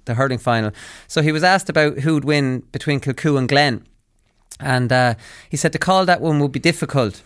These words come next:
but I do firmly believe that in Kilcoo and Glen, it's a bit strange that it's a provincial semi-final because I believe currently that they could be classified as number one and two in the country."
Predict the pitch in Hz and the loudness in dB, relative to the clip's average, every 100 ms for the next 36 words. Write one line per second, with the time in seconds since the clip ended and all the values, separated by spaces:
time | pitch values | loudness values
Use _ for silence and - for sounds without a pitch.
0 | - 131 127 190 190 190 175 160 139 139 | -6 -4 -2 -2 0 0 0 0 0 2
1 | 143 131 131 131 - 135 - 190 165 143 | 0 0 -6 -6 -4 -4 -2 0 0 2
2 | 143 131 123 - - - - 127 147 - | 2 0 -2 -8 -18 -14 -8 -4 -2 -4
3 | - 151 156 131 104 - 120 - - 127 | -2 0 0 0 -4 -6 -8 -10 -10 -4
4 | 160 - 131 143 131 - 147 135 110 123 | -4 -4 -4 -2 -2 0 0 0 -4 -6
5 | 135 127 127 - 143 160 151 - 180 156 | -6 -4 -6 -4 -2 -2 -2 -4 -2 -2
6 | 135 123 - - - - 139 156 156 131 | -2 -4 -6 -20 -14 -8 -2 -2 -2 -6
7 | 135 147 143 127 - 127 120 135 127 127 | -4 -2 -4 -6 -4 -2 -2 -2 -2 -2
8 | 147 147 127 - 139 127 - 131 - 147 | 0 0 -2 -2 -2 -4 -6 -6 -2 -2
9 | - - | -2 -12